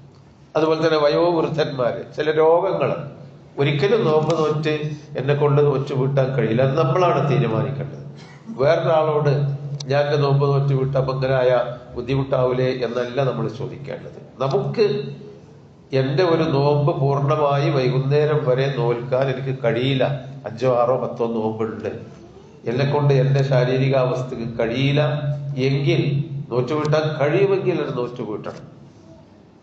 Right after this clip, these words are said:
അപ്പൊ നമ്മൾ അന്ന് യാത്രക്കാരായി, സ്ത്രീകളൊക്കെ പ്രത്യേകിച്ചും ആർത്തവ, ഏഹ്, സംബന്ധമായ കാരണങ്ങളാൽ ഒഴിവാക്കിയിട്ടുണ്ടെങ്കിൽ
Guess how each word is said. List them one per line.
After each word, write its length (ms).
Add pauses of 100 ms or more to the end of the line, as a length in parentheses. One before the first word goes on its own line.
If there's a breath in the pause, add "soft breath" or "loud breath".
(140)
അപ്പൊ 140
നമ്മൾ 220
അന്ന് 220
യാത്രക്കാരായി, 1120
സ്ത്രീകളൊക്കെ 560
പ്രത്യേകിച്ചും 840 (260)
ആർത്തവ, 480 (500)
ഏഹ്, 300
സംബന്ധമായ 640
കാരണങ്ങളാൽ 840
ഒഴിവാക്കിയിട്ടുണ്ടെങ്കിൽ 1040